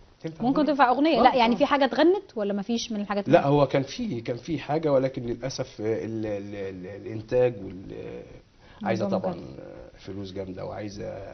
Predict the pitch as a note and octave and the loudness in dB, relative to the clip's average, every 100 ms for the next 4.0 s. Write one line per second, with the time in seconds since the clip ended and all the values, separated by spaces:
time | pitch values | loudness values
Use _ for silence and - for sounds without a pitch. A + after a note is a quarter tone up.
0 | - - F2+ - G#2 G#2+ G2+ F#2+ F#2+ G2 | -16 -14 -14 -10 -4 -2 -2 -6 -10 -6
1 | F#2+ F#2 F3 F3 E3 D#3+ D#3+ - - A#3 | -4 -4 -8 -12 -14 -16 -16 -20 -8 -6
2 | D#3+ C#3+ G2+ C3+ - D3 A#2 - C3 B2 | -4 -4 -4 -6 -4 -4 -6 -6 -4 -4
3 | A2 A#2 A2+ - - - _ - F3+ E3 | -4 -4 -6 -8 -10 -14 _ -8 -6 -8